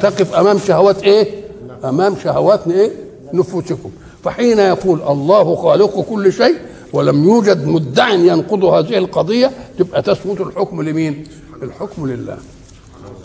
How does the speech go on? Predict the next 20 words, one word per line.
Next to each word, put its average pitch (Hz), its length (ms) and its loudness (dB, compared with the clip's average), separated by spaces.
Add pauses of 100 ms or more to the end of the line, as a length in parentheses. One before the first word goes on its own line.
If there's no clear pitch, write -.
(880)
"الله 160 420 4
خالق 170 440 2
كل 143 300 -6
شيء - 220 -2 (340)
وهو 196 340 2
على 185 400 0
كل 208 200 -4
شيء 214 340 -4
وكيل"، 165 340 -4 (280)
حتى 226 300 -2
عند 160 260 -4
من 139 180 -4
كفر 123 320 -4
به. 117 160 -8 (1700)
"وإذا 170 420 2
إيه 175 180 4
مسكم 170 560 -2
الضر 156 440 -4
في - 80 -8
البحر 156 440 -2